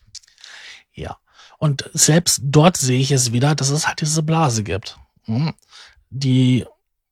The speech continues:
in sämtlichen Gruppen, wo ich bin, die sich da mit YouTube beschäftigen oder auch mit den Bekannten, die sich mit YouTube beschäftigen,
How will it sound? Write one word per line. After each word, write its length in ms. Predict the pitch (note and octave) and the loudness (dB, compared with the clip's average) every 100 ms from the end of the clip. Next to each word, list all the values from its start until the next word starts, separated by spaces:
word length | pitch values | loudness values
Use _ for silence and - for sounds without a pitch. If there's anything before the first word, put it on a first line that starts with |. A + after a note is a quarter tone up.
| _ _ _ _ _ _ | _ _ _ _ _ _
in 200 | D#3 C3 | 4 4
sämtlichen 580 | - D3 E3+ F3+ D3+ C3 | 4 4 4 2 0 2
Gruppen, 380 | C3 E3 D#3 | 2 4 2
wo 140 | C#3+ D3 | 4 4
ich 200 | C3+ - | 2 0
bin, 380 | C#3 D#3+ D#3+ C3+ | 2 4 4 2
die 100 | A#2+ | 0
sich 200 | B2 - | -2 0
da 100 | A#2+ | 0
mit 160 | B2 | 2
YouTube 380 | A#2+ D3 - E3 | 2 0 -2 0
beschäftigen 640 | C#3+ - B2+ - - - | 0 0 -4 -6 -12 -8
oder 240 | B2 B2 G#2 | -6 -4 -6
auch 240 | A#2+ - | -8 -10
mit 240 | G#2 C3+ - | -10 -8 -6
den 160 | A#2+ | -6
Bekannten, 420 | B2 - C3+ C#3 | -6 -4 -2 -2
die 80 | - | -2
sich 260 | C3 C3+ - | -4 -6 -8
mit 120 | B2 | -8
YouTube 340 | B2 C3 C3 | -6 -6 -6
beschäftigen, 560 | C3 B2 B2 - C3 | -4 -6 -6 -8 -8